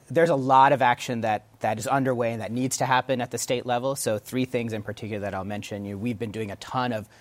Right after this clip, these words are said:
voting access litigation in a number of these states, uh, trying to resist the attempts to purge individual voters. Uh, number two, that's then fed into a lot of our work with partnering with grassroots organizations in these different states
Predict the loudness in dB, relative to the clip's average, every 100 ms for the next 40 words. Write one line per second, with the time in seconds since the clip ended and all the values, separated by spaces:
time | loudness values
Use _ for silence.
0 | _ -6 0 2 2 -2 -2 -4 -2 -4
1 | -4 -4 -6 -6 -8 -8 -4 -4 -2 -4
2 | -6 -8 -6 -6 -6 -8 -8 -8 -10 _
3 | -8 -6 -6 -8 -6 -2 0 0 -6 -12
4 | _ _ _ _ -10 -6 -4 -4 -4 -4
5 | -2 -2 -4 -6 -4 -4 -4 -8 -8 -4
6 | -4 -4 -6 -6 -8 -10 -12 -14 -16 -20
7 | -20 _ -2 -2 0 0 2 -2 -6 -2
8 | 2 2 4 4 2 -2 -4 -4 -10 -4
9 | -2 -2 -4 -4 -4 -2 -4 -4 -4 -4
10 | -6 -10 -12 _ _ _ -2 0 0 -4
11 | -6 -8 -6 -6 -6 -10 -8 -8 -6 -8
12 | -8 -8 -6 -8 -6 -6 -8 -8 -10 -10
13 | -8 -8 -8